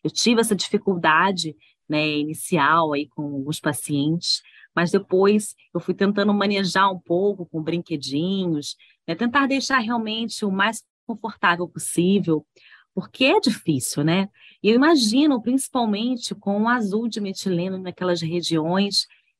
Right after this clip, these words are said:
onde o paciente realmente não conhece. Então, de fato, a gente tem que ter muito jogo de cintura, muito manejo, de fato, pra gente conseguir, né, realmente exercer ali a fotobiomodulação.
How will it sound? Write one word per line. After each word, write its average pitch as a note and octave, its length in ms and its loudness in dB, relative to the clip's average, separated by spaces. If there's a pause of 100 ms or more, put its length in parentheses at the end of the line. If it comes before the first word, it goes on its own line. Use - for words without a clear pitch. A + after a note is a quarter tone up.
(120)
onde F3 220 0
o F#3+ 60 -4
paciente G3 460 -4
realmente G#3 420 -4
não G3+ 120 -4
conhece. F3+ 880 -2 (760)
Então, E3 240 0
de - 140 -6
fato, F3+ 260 2
a - 20 -2
gente F3 220 -6
tem F3 140 0
que - 100 -10
ter F3+ 260 0
muito F3+ 480 0
jogo E3+ 220 -2
de D#3+ 100 -12
cintura, D#3+ 680 -2 (800)
muito F3+ 220 2
manejo, E3+ 500 2
de - 80 -8
fato, D#3 300 0
pra D#3+ 80 -8
gente E3 260 -8
conseguir, E3 640 -4 (460)
né, D3 100 0
realmente D#3 560 0
exercer D#3+ 540 0
ali D3 140 -4
a D3+ 80 -6
fotobiomodulação. D3 1120 -4